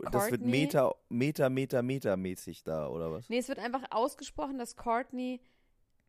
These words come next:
Speaker 2: lieber in Urlaub fährt, als beim Filming teilzunehmen. Deswegen haben sie jetzt so einen Gruppentherapeuten geholt,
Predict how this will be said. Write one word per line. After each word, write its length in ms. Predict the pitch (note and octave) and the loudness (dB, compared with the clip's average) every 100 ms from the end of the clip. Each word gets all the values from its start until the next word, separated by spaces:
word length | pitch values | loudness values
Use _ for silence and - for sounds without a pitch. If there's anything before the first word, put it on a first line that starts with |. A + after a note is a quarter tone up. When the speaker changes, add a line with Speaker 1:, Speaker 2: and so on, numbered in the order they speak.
| _ | _
Speaker 2:
lieber 440 | G3+ G#3+ B3+ C4 B3 | -10 -4 -2 0 0
in 140 | G#3+ | -2
Urlaub 400 | F#3 A3+ A#3 A#3 | -2 0 2 0
fährt, 380 | - A#3 A3 - | -2 -2 -2 -2
als 240 | F#3 F#3+ - | -4 -4 -4
beim 240 | F#3+ F#3 | -8 -8
Filming 640 | - A3 A#3 B3 C4 C4 | -4 -2 0 0 -2 -4
teilzunehmen. 720 | - B3 B3 C4 C4+ C4 C#4 B3+ | -4 0 0 0 -4 -2 -2 -4
Deswegen 240 | - G3+ | -6 -8
haben 120 | G#3+ | -6
sie 80 | G#3 | -4
jetzt 160 | G#3+ - | -6 -8
so 60 | |
einen 140 | F#3+ F#3+ | -8 -8
Gruppentherapeuten 840 | A3+ A#3 A#3 A#3+ A3+ - A3+ A3+ | -8 -10 -8 -6 -6 -4 -6 -6
geholt, 480 | A3 A3+ A#3+ B3+ C#4+ | -8 -4 -2 -2 -4